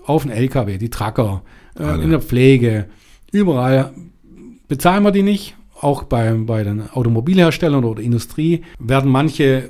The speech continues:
Speaker 1: wirklich einfach schlecht, schlecht vergütet.
Speaker 2: Viele.
Speaker 1: Ja.
Speaker 2: Ah, das
Speaker 1: Und
Speaker 2: ist ja auch wieder so ein guter Punkt. Da
Speaker 1: und
Speaker 2: kann man auch
Speaker 1: jetzt muss man irgendwann mal schauen, dass man wirklich auch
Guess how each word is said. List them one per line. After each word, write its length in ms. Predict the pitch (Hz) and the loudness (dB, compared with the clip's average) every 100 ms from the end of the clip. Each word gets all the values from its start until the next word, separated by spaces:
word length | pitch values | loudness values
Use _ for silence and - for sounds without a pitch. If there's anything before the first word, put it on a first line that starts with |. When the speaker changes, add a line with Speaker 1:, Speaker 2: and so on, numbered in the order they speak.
| 135 | -10
Speaker 1:
wirklich 480 | 113 156 175 165 127 | -4 -2 -2 -4 -4
einfach 400 | 156 - 135 - - _ _ | -6 -6 -6 -8 -20 _ _
schlecht, 600 | - 120 165 - - - _ _ _ | -10 -4 -4 -4 -12 -20 _ _ _
schlecht 340 | - 143 151 | -8 -6 -6
vergütet. 640 | - 131 151 202 120 - - _ - - | -10 -8 -4 -4 -4 -10 -14 _ -20 -20
Speaker 2:
Viele. 260 | - 104 87 | -4 -2 -2
Speaker 1:
Ja. 60 | 55 - - _ _ - - - - | -4 -16 -20 _ _ -20 -20 -20 -10
Speaker 2:
Ah, 60 | - | -4
das 60 | |
Speaker 1:
Und 60 | 131 | 0
Speaker 2:
ist 60 | 135 | 0
ja 80 | 104 | 0
auch 120 | 113 | -2
wieder 180 | 151 120 | -6 -6
so 120 | 85 | -8
ein 80 | 82 | -12
guter 200 | 76 76 | -12 -14
Punkt. 240 | - - | -14 -10
Da 40 | - | -8
Speaker 1:
und 80 | |
Speaker 2:
kann 80 | 90 | -6
man 80 | 92 | -6
auch 200 | 123 120 - | -10 -12 -10
Speaker 1:
jetzt 300 | 143 151 - | -6 -6 -2
muss 180 | 180 170 | -2 0
man 120 | 165 | 0
irgendwann 280 | 165 185 180 | 2 2 0
mal 120 | 156 | 0
schauen, 320 | - 135 185 | 0 0 2
dass 180 | 180 - | 0 -2
man 360 | 156 120 92 90 | -4 -4 -6 -4
wirklich 680 | 151 196 131 151 170 - - - | -4 -4 -8 -10 -10 -16 -20 -10
auch 320 | 127 - | -10 -10